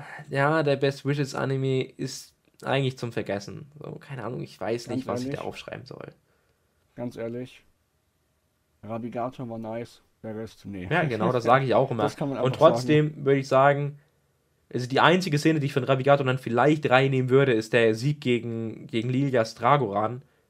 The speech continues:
Speaker 1: Aber das war's dann auch
Speaker 2: Mhm.
Speaker 1: und das war mir dann auch ein bisschen zu billig, deswegen habe ich das außen vor gelassen und habe jetzt mal, ja, ich sag mal,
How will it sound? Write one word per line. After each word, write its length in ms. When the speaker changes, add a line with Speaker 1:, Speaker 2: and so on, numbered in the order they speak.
Speaker 1:
Aber 120
das 140
war's 180
dann 120
auch 260
Speaker 2:
Mhm. 60
Speaker 1:
und 300
das 200
war 100
mir 80
dann 120
auch 80
ein 80
bisschen 160
zu 140
billig, 280
deswegen 460
habe 140
ich 40
das 120
außen 300
vor 160
gelassen 340
und 80
habe 100
jetzt 80
mal, 260
ja, 360
ich 100
sag 120
mal, 200